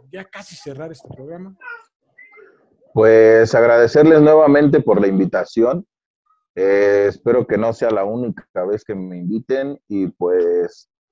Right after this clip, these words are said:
Speaker 2: a darle con todo. Vamos a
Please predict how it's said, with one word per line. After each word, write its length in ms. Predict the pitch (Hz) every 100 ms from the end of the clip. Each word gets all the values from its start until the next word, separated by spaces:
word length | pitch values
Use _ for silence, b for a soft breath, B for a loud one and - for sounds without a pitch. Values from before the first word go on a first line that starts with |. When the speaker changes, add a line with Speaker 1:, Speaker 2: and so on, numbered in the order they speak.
| _ _ _ _ _ -
Speaker 2:
a 100 | 95
darle 380 | 110 123 139 113
con 200 | 104 92
todo. 340 | 107 95 - _ _ -
Vamos 440 | 107 123 120 110
a 480 | 92 87 87 90